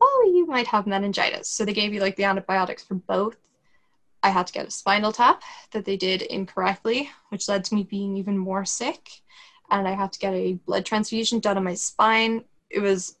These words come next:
it was a complete disaster. I just remember the, they'd let an intern try and do the spinal tap, and he kept putting the needle in my spine without numbing it properly and kept trying to drain the fluid.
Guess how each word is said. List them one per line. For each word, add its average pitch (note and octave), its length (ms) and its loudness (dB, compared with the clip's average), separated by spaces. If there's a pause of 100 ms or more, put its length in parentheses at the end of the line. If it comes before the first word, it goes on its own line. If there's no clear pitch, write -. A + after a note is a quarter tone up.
it - 120 0
was G3 120 0
a G3 60 -2
complete - 500 -8
disaster. F3+ 720 -2
I F#3+ 100 -2
just - 280 -8
remember G3 640 -2 (380)
the, G3 580 2
they'd A3 200 4
let G#3 160 6
an G3+ 120 -4
intern G#3+ 600 0 (540)
try F#3+ 260 4
and F3+ 160 2
do - 180 -2
the G3 100 -6
spinal A3 340 0
tap, G#3+ 280 4
and G#3 80 -4
he F#3+ 60 -4
kept - 260 -16
putting G#3 280 -4
the F#3 80 -6
needle F#3+ 320 -4
in F3+ 100 -2
my F3+ 80 -4
spine G3 480 0 (240)
without G3 220 2
numbing G#3+ 340 2
it G#3+ 120 -2
properly G#3+ 500 0
and F#3 160 -2
kept G3 200 -4
trying G3 140 -2
to F3 60 -4
drain F#3 280 -2
the F#3 80 -8
fluid. G#3+ 560 -2